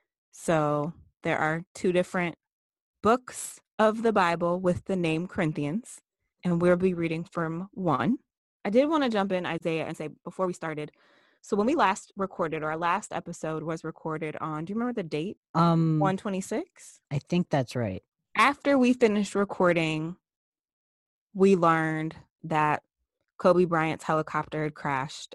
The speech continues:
Speaker 1: and he, along with his daughter and others in the helicopter, passed away. And from that moment forward, I have been, and I know a lot of folks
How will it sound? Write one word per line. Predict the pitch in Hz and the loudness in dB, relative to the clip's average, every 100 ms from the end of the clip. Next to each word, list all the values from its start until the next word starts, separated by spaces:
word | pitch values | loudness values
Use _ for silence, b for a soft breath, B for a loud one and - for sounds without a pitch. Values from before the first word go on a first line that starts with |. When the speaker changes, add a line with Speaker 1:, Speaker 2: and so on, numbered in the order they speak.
| - | -8
Speaker 1:
and | 160 | -6
he, | - - 160 156 | -6 -4 0 0
along | 143 160 151 | 0 -2 -2
with | 160 | -2
his | 156 160 | -4 -2
daughter | 151 143 135 143 | 0 0 -2 -4
and | 165 | -6
others | 147 151 151 156 | -6 -4 -6 -4
in | |
the | 151 | -6
helicopter, | 156 139 147 143 - 139 147 | -2 -4 -4 -6 -6 -8 -8
passed | - 139 - - | -8 -8 -8 -8
away. | 156 156 196 _ _ _ _ _ _ - | -6 -6 -8 _ _ _ _ _ _ 0
And | 202 196 | 2 4
from | 254 247 269 247 190 | 6 6 6 4 4
that | 180 190 | 4 4
moment | 202 175 165 165 170 - | 6 6 6 2 -2 -4
forward, | - 160 156 165 170 170 190 - _ _ _ _ _ _ - | -2 2 4 4 2 2 -2 -10 _ _ _ _ _ _ 0
I | 185 190 202 214 | 6 8 8 6
have | 214 226 | 4 2
been, | 208 202 202 208 | 4 4 4 2
and | 190 | 0
I | 170 | 0
know | 175 165 | 2 0
a | |
lot | 165 165 160 | 2 2 2
of | 170 | 0
folks | - 165 160 156 - - - | 0 2 4 2 -4 -12 -12